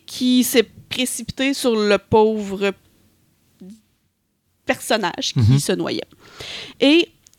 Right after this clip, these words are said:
Speaker 1: il est sorti, là, vraiment, ce qu'on dit, là, en faisant un rugissement énorme, la gueule ouverte, pour essayer d'aller manger ce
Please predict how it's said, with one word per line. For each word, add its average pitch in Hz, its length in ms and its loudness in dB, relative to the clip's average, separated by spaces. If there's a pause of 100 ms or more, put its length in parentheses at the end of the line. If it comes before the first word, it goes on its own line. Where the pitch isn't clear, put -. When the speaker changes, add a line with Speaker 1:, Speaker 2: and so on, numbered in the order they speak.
(220)
Speaker 1:
il 226 180 -2
est 240 60 6
sorti, - 520 -2
là, 285 80 6
vraiment, 240 380 0
ce - 80 -14
qu'on 214 200 -4
dit, 226 200 -8
là, 233 260 0 (140)
en 208 40 -4
faisant 233 280 -2
un 247 180 0
rugissement 262 600 -2
énorme, 240 500 -2
la 233 180 2
gueule 247 280 0
ouverte, 233 560 -4 (140)
pour 269 180 0
essayer 220 500 0
d'aller 202 360 2
manger 202 520 0
ce 190 580 0